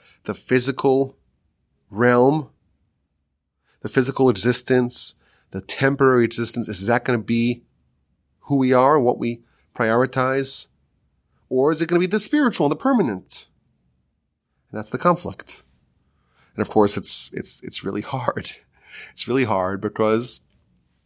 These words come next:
I don't see the soul. You see a soul. I don't see a soul. But I do see all these other things and all these other distractions. We have a much more visceral connection to the physical and the, and the temporary and the mundane.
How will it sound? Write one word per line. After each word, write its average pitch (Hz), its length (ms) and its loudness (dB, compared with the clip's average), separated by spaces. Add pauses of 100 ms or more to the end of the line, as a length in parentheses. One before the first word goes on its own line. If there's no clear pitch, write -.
(220)
I - 120 -4
don't 208 180 4
see 359 220 0
the 302 140 -2
soul. - 200 0
You 175 160 0
see 285 200 0
a 247 100 0
soul. 254 260 -2
I 262 100 0
don't 349 160 0
see 240 160 -2
a 175 60 2
soul. 220 600 0 (500)
But 147 100 2
I 156 80 4
do 240 160 2
see 240 160 0
all 269 120 2
these 208 100 2
other 302 220 2
things 302 440 2
and 233 120 2
all 277 60 2
these 247 100 -2
other 330 160 2
distractions. 294 1000 0 (960)
We 143 80 0
have 131 60 0
a 143 40 4
much 147 240 2
more 139 160 2
visceral 123 600 0
connection 95 500 -8
to - 180 -4
the 98 120 -6
physical 104 600 -4 (560)
and 107 220 0
the, 104 340 -2 (600)
and 104 100 -6
the 107 60 -4
temporary 101 760 0 (800)
and 101 180 -4
the 107 80 -6
mundane. 107 600 -2